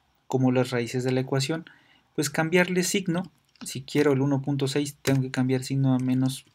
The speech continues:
uno punto seis, y si quiero cero punto ocho, cambiarle signo a cero punto ocho. Y entonces escribir la ecuación como, bueno, aquí ya, ya me hice un relajo, x menos uno punto seis.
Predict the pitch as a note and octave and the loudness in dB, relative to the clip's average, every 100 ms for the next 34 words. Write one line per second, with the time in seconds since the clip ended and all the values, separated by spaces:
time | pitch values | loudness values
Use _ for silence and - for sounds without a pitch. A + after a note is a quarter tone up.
0 | - C#3+ C3+ D3 C#3+ C#3 D#3+ D#3 - C3 | -4 -2 0 -2 -6 -2 -2 -4 -8 -10
1 | A#2 C3+ C3 C3+ C3 D#3 D3+ E3 D#3 E3 | -4 -2 -2 0 -2 -2 -2 0 0 -2
2 | D#3+ - A2 A#2 B2+ A#2+ A#2+ A#2+ A2+ G2 | -4 -4 0 2 0 -2 -6 -4 -4 -6
3 | - - B2 - A#2 A2 F#2+ - - _ | -10 -10 -10 -8 -8 -6 -8 -12 -16 _
4 | _ - _ _ _ - C#3 C3+ C#3+ C#3 | _ -20 _ _ _ -2 0 2 2 0
5 | C#3 - C3+ - B2 A#2+ B2 B2+ B2+ C#3+ | -2 -4 -8 -6 -6 -4 -4 -6 -4 -4
6 | C#3 E3 F3+ - - _ _ - - _ | -2 -2 -2 -6 -8 _ _ -20 -20 _
7 | _ _ _ - - A#2+ B2 B2+ C3+ - | _ _ _ -14 -8 -4 -2 -4 -6 -16
8 | C3 B2+ - A#2 A2+ - C3+ B2 A#2 A#2 | -18 -18 -18 -16 -14 -14 -14 -16 -16 -16
9 | A2+ A2 - A#2 C3 B2 A#2+ C3+ C#3+ - | -16 -16 -14 -14 -14 -12 -12 -10 -12 -16
10 | _ _ _ - C3+ - - A#2 A2 - | _ _ _ -20 -18 -18 -16 -14 -14 -16
11 | - - C#3+ C3+ C3+ B2 B2+ C3 | -18 -14 -10 -10 -10 -12 -12 -12